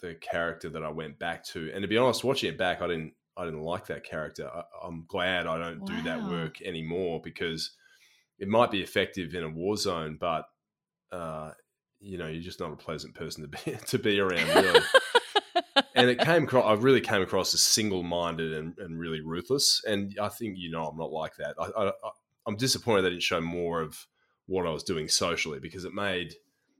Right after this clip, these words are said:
Speaker 1: the end game make less sense. It's like, how did this,
Speaker 2: Mm.
Speaker 1: how did the person pull this off? Well, the answer was 'cause I w-, got along socially with pretty much everyone.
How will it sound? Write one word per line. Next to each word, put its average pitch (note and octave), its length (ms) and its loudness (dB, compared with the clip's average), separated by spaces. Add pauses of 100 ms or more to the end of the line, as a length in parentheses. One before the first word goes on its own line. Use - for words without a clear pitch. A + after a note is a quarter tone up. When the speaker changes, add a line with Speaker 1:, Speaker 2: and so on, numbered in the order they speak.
Speaker 1:
the F2+ 200 0
end F2+ 120 -2
game D#2 220 -2
make D#2+ 240 -6
less E2 180 -4
sense. F2+ 340 -4
It's - 140 -8
like, F2+ 200 -2
how F#2 200 0
did D#2 140 -2
this, C#3+ 320 -2
Speaker 2:
Mm. D3 60 -12 (280)
Speaker 1:
how F#2+ 140 -4
did F2 100 -4
the - 60 -20
person E2 260 -6
pull F2+ 180 -8
this D#2+ 180 -4
off? F2+ 260 -4
Well, E2 300 -4 (540)
the G2+ 80 2
answer G#2 180 0
was E2+ 280 -4
'cause F2 200 -8
I D#2 180 -2
w-, E2+ 300 -14
got F2+ 120 -2
along D#2 260 -2
socially D#2+ 400 -6
with D2 140 -16
pretty E2 180 -10
much D2 220 -10
everyone. D2+ 360 -12